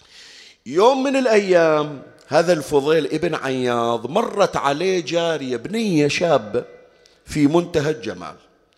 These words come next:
فذهل عن كل شيء إلا عن هذه الجارية.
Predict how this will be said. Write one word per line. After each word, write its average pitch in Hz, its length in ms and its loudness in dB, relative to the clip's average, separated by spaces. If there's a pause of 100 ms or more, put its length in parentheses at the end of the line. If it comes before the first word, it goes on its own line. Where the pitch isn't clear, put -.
(460)
فذهل 202 600 0
عن 170 300 2 (100)
كل 247 280 -10
شيء 240 380 -2
إلا 240 220 -2
عن 151 240 -2
هذه 190 420 -10
الجارية. 82 560 -14